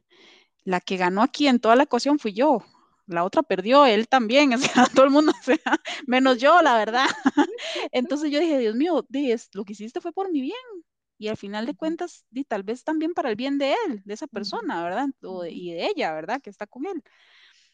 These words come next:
Speaker 1: Y al final, o sea, después de esa, de esa oración, de que yo de verdad sentí, yo dije, "Dios mío, perdono a esta persona, suelto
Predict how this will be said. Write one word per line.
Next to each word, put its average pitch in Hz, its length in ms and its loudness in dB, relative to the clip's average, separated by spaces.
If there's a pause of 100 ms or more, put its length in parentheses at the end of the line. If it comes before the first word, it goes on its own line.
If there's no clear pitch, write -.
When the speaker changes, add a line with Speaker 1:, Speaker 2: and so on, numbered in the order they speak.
(380)
Speaker 1:
Y 226 180 -8
al 233 100 -2
final, 247 760 -2 (440)
o - 60 -16
sea, 214 380 -4 (260)
después 220 360 -8
de 254 80 -2
esa, 285 240 -4
de 214 120 -8
esa 277 220 -4
oración, 254 440 -4
de 196 100 -6
que 180 160 -18
yo 190 200 -8
de 226 140 -2
verdad 196 260 -4
sentí, 226 540 -10
yo 196 140 -10
dije, 202 180 -10
"Dios 185 140 -14
mío, 214 360 -12 (1300)
perdono 190 580 -10
a 196 80 -8
esta 202 180 -12
persona, 190 640 -14 (1120)
suelto 196 580 -12